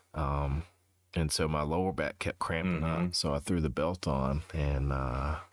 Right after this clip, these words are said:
Speaker 1: and man, that was,
Speaker 2: Yeah.
Speaker 1: that was a game changer. Uh, but yeah, it was
Speaker 2: Yeah.
Speaker 1: th-, just a bad lift off, and, you know, that, that's it. Uh, and when you're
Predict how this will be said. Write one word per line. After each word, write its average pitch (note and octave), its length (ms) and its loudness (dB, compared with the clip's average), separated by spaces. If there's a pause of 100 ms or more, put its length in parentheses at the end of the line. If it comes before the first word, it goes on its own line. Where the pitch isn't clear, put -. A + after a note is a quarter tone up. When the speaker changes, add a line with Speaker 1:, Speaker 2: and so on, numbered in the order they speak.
(120)
Speaker 1:
and - 280 0
man, D#2 420 0
that D#2+ 240 0
was, C2 420 0
Speaker 2:
Yeah. F2 200 2
Speaker 1:
that E2 220 0
was D#2 180 0
a B1+ 60 -2
game E2 340 0
changer. - 560 -2 (480)
Uh, - 380 -4 (960)
but C#2+ 320 0 (540)
yeah, E2+ 240 2
it D#2+ 60 2
was E2+ 140 2
Speaker 2:
Yeah. D#2+ 200 0 (420)
Speaker 1:
th-, C2 160 -4
just G2 240 0
a A2 60 2
bad E2+ 340 0
lift D#2 320 0
off, C#2+ 300 -2
and, D2+ 260 2
you D#2 80 2
know, D2 100 2
that, C#2+ 200 -2
that's C#2+ 260 0
it. F#2+ 220 0 (380)
Uh, E2 240 -2 (1000)
and D2 280 -2 (260)
when E2 140 -8
you're D#2+ 300 0